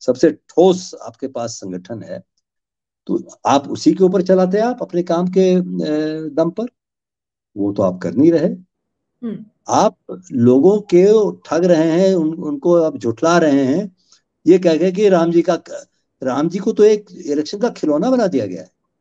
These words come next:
Speaker 2: हम्म।
Speaker 1: आप समझते हैं शंकराचार्य के जो हो उसके, हम, वो तो human being है वो। मैं कह रहा हूँ श्री रामचंद्र जी हो, ये सब, ये सब से खुश होंगे क्या?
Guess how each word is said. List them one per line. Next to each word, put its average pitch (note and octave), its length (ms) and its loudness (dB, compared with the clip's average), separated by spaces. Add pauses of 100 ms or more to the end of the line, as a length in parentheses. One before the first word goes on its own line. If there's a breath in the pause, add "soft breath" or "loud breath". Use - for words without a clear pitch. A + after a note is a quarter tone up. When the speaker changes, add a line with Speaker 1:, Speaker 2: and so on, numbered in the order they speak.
(400)
Speaker 2:
हम्म। G3 260 -14 (340)
Speaker 1:
आप D3 180 0
समझते C#3+ 380 2
हैं F#3 60 6
शंकराचार्य D#3+ 640 2
के G3 100 4
जो G3 180 4
हो F3+ 100 6
उसके, F#3+ 260 0
हम, E3+ 140 0
वो D#3+ 140 -2
तो D#3+ 460 -2
human D3+ 320 0
being D3+ 300 0
है F2 200 -14
वो। - 180 -20 (500)
मैं C3+ 100 -6
कह F#3 80 2
रहा G3+ 80 4
हूँ F3+ 140 2
श्री F#3+ 240 -4
रामचंद्र F#3 500 0
जी F#3+ 180 -4
हो, G3+ 140 4
ये F3+ 80 -2
सब, F#3+ 280 -6 (280)
ये D#3+ 60 2
सब F3+ 160 2
से G3 80 2
खुश E3+ 240 0
होंगे B3 220 4
क्या? C4 200 -8